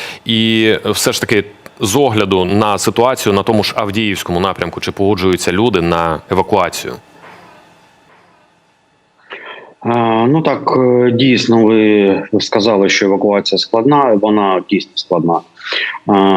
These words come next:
Speaker 2: на жаль, е, ми маємо такі моменти, коли люди погоджуються на евакуацію, вже коли вони отримали, а, травми. А, травми від, е, російських обстрілів, а, а це,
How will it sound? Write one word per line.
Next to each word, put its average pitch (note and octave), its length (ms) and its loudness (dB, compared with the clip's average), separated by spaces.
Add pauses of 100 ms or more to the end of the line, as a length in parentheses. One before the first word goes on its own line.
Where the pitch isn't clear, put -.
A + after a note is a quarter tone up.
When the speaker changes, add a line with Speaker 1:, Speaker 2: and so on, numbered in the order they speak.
(260)
Speaker 2:
на B2 140 4
жаль, C#3+ 380 2
е, A2 440 4
ми A2+ 180 4
маємо G#2 640 4 (240)
такі - 220 0
моменти, A2 440 4
коли F#2+ 280 0
люди G2 520 2
погоджуються F2+ 520 0
на F#2 80 4
евакуацію, F#2+ 920 2
вже F2 200 2
коли F#2 220 2
вони F#2+ 240 4
отримали, F2 840 0 (260)
а, E2+ 40 -12 (260)
травми. E2 440 0 (680)
А, F#2 220 0
травми A2+ 460 2
від, F#2+ 440 0
е, F2+ 200 4
російських - 520 0
обстрілів, G2 760 -2
а, F#2 40 0
а F2+ 440 2
це, F#2+ 520 0